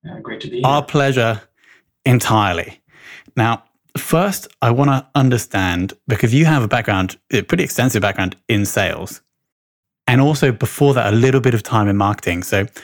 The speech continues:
Speaker 2: I wanna first go to understand why we shifted, and I think this is correct, from marketing to sales, but then also why you went from sales into sales ops.
Speaker 1: Uh, no, that's accurate.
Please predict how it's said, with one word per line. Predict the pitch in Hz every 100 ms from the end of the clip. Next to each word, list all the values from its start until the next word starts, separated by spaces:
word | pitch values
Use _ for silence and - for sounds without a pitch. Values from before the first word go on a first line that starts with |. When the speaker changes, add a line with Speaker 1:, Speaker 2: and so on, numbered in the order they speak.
| -
Speaker 2:
I | - 127
wanna | 147 139 117 - -
first | - 127 120 -
go | 107 101 98 95 _ - - _
to | -
understand | 113 98 - 98 101
why | 113 117 113 113
we | 104 101 98 98 - _ _ _ -
shifted, | - - 139 - 92
and | 95
I | 98
think | - 113 98
this | - 110
is | 107
correct, | - 98 - -
from | - 113
marketing | 101 98 - 92
to |
sales, | - 90 85 - - - _ _
but | 123
then | 110
also | 110 117 - 104
why | 98 98
you | 98 95
went | 95 92
from | - 107 95 90 95
sales | - - 110 98 92 90 87 - _
into | 127 98 -
sales | - 85 -
ops. | - - - _ _ _ _ _ _ _ -
Speaker 1:
Uh, | 127 123 117 113 107 107 107 113
no, | 135 165
that's | 196 190
accurate. | 180 135 127 143